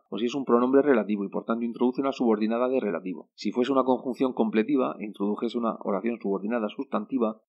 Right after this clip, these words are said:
podríamos sustituir toda la oración desde el que hasta el final por un grupo nominal, como eso o esa. La regla general es esa. Como esta sustitución tiene sentido, el que es conjunción completiva, luego funciona como nexo e introduce una subordinada sustantiva,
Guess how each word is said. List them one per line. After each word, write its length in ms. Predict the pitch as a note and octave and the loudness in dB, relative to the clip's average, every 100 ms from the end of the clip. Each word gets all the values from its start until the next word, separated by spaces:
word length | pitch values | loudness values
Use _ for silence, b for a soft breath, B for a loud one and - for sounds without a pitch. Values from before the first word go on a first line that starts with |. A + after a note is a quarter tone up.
| - | -2
podríamos 380 | G#2+ B2+ C#3 | 4 4 2
sustituir 520 | - - A2+ C#3 B2+ - | -4 -4 -2 2 2 2
toda 200 | B2 B2+ | 0 4
la 80 | B2+ | 4
oración 380 | B2+ C#3 D3 D3+ _ _ | 2 0 -4 -6 _ _
desde 280 | - G2+ G#2 | -4 -2 -2
el 120 | G2+ | 0
que 140 | C3+ | 0
hasta 200 | A#2 - | 0 0
el 60 | C3 | -2
final 300 | C3 B2 B2+ | 0 -4 -2
por 160 | A2 G#2+ | -2 -4
un 80 | |
grupo 260 | A#2 C3 C3 | -2 0 0
nominal, 360 | G#2 F#2+ F#2+ - | -2 -4 -6 -4
como 300 | G2+ G2 A2+ | -6 -2 -2
eso 320 | - D3 - | 0 -2 -2
o 160 | - F#2+ | -6 -6
esa. 140 | - - | -8 -8
La 160 | G#2+ | -4
regla 220 | G2 B2 C3 | 0 2 2
general 480 | - A2+ B2 D3 - | 0 -2 0 0 -2
es 240 | B2+ - - | -4 -4 -8
esa. 280 | G#2+ - - _ | -10 -10 -16 _
Como 200 | G#2+ G#2+ | -4 -2
esta 160 | A#2 | -2
sustitución 600 | A2 A#2 G#2+ A2+ A2 A#2+ | -2 -6 -4 -4 -2 -2
tiene 200 | G2+ G2+ | -2 -6
sentido, 500 | G2+ G#2 A#2+ C3+ E3+ _ | -6 -4 -2 -2 -4 _
el 220 | - G2+ - | -10 -10 0
que 280 | A#2+ F3 - | 0 0 -6
es 220 | B2 - | -6 -2
conjunción 480 | B2+ - A2 C3 C#3 | -4 -2 -4 -4 -2
completiva, 500 | C3 G2+ F2+ F#2+ E2 | -4 -4 -8 -8 -6
luego 280 | G2 G2+ G2 | -2 0 -2
funciona 320 | F#2+ G#2+ A#2 | -6 -4 -2
como 200 | C3 A2 | 0 0
nexo 360 | A2+ - - - | -2 -4 -10 -6
e 80 | |
introduce 480 | G#2 G2 G#2 A#2 A2 | -6 -2 0 0 0
una 140 | A#2 A#2 | -2 0
subordinada 580 | B2 A#2 A2 A#2 B2+ | 2 2 0 -2 -4
sustantiva, 720 | C#3 C#3 - G2 G2 G2 F2+ | -4 -6 -6 -8 -6 -8 -8